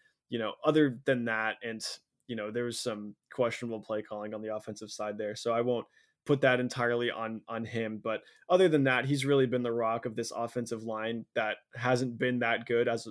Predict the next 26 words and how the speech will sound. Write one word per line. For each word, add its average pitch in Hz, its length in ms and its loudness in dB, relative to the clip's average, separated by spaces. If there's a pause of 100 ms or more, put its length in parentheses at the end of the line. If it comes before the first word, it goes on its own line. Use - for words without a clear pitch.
(100)
as 113 160 -2
a 110 80 -4
whole. 123 440 2 (200)
So 135 120 -6
when 131 100 4
you 123 100 2
lose 135 300 4
him, 135 460 2 (340)
you 131 120 2
have 123 200 2 (180)
a 117 180 0 (140)
kind 143 200 2
of 127 120 0
shaky 131 380 2
group 127 320 -2
getting 120 260 2
a 110 60 -8
whole 123 380 -2
lot 117 240 0
shakier. 127 600 0 (300)
Um, 113 320 -4
I'm 135 140 0
kinda 139 280 0
worried 123 260 2
about 113 320 -2
that. 123 300 2